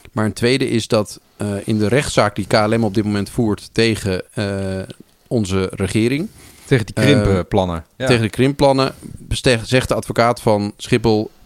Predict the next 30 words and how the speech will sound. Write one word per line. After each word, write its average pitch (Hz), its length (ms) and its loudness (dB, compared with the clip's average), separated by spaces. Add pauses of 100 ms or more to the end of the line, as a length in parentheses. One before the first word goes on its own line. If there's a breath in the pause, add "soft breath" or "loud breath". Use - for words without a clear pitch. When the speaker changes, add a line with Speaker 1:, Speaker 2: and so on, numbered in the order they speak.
(140)
Speaker 1:
in 147 160 2
de 147 80 4
rechtszaal: 104 600 0
"Wij 117 240 2
gaan 135 160 2
voor 113 100 0
de 110 60 -4
eerste 135 260 2
plek, 110 380 -2 (100)
wij 110 140 -2
gaan 107 160 0
voor 101 100 0
groei 117 380 2 (280 loud breath)
en 113 120 -4
daar 107 100 4
hebben 95 180 0
we 98 60 2
recht 117 260 2
op." 98 200 0 (720 loud breath)
Ehm, 95 440 -2 (320)
en 107 220 -2
ik 104 140 -6
denk 127 180 0
dat 120 120 2
daar 107 280 2 (520)
nog 113 260 0
veel 143 240 4
meer 143 260 2
gaat 117 180 -2
misgaan, 113 540 0